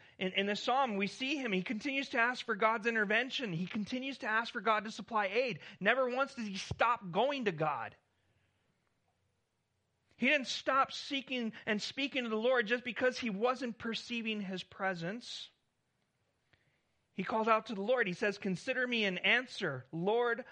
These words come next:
my God." And in your Bible, Lord is probably all caps. Because again, it is the name of God, I am that I am, or the Y H W H,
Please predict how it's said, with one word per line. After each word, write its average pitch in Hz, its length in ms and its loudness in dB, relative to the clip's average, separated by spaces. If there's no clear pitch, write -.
my 196 320 2
God." 147 500 0
And 165 140 -2
in 170 220 -6
your 175 180 -2
Bible, 175 560 0
Lord 180 540 2
is 156 180 -4
probably 180 520 -2
all 160 220 2
caps. - 760 -8
Because 151 320 -6
again, 160 300 -2
it 147 100 -4
is 139 160 -6
the 139 100 -8
name 147 320 -4
of 131 140 -6
God, 123 420 -4
I 131 140 -2
am 143 300 -4
that 139 120 -2
I 127 140 -2
am, 131 460 -6
or 127 160 -4
the 127 100 -4
Y 143 340 2
H 147 480 -6
W 135 320 -4
H, - 560 -8